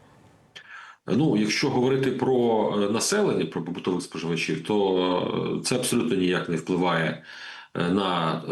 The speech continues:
тариф для населення, тому що там інший механізм, е, е, визначення і погодження цієї ціни. Але якщо ми говоримо про комерційних споживачів, то так, е, не, не варто очікувати, е, якогось зростання ціни через це, це рішення.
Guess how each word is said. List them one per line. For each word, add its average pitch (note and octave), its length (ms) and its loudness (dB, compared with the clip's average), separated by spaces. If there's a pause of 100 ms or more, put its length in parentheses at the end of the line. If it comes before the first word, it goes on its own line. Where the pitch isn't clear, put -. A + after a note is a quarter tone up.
тариф G#2 460 0
для F2 300 0
населення, G2+ 460 2
тому F#2 140 2
що - 140 0
там F2+ 340 -2
інший G#2 380 2
механізм, E2+ 720 0
е, D#2+ 140 -4
е, D#2+ 880 -2 (460)
визначення F2+ 600 2
і E2+ 40 4
погодження C3 500 2
цієї F#2+ 260 2
ціни. F2+ 380 0
Але E2 100 0
якщо F2 220 0
ми G2+ 100 2
говоримо F#2+ 280 2
про - 120 -2
комерційних - 460 2
споживачів, F#2 580 0
то - 80 -4
так, - 300 -4 (520)
е, F2 460 0
не, G2+ 100 2
не G#2+ 120 4
варто G2+ 300 2
очікувати, F2+ 640 0
е, E2 640 2 (800)
якогось D#2+ 380 -2
зростання F2 480 0
ціни A#2 300 0
через F2 440 -2
це, F#2+ 220 0
це - 220 -2
рішення. - 400 -4